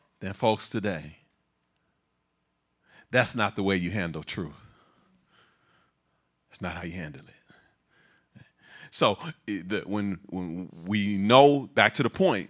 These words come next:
you know you handle truth when it captivates you, even after you heard, read it or heard it preached. They had went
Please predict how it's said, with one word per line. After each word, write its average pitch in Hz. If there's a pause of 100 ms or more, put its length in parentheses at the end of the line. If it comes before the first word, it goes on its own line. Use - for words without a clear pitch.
you 98
know 117
you 123
handle 127
truth 135
when 110
it 101
captivates 113
you, 64 (800)
even 151
after 156
you 101 (500)
heard, 107
read 95
it - (240)
or 85
heard 95
it 76
preached. - (1400)
They 151
had 139
went 147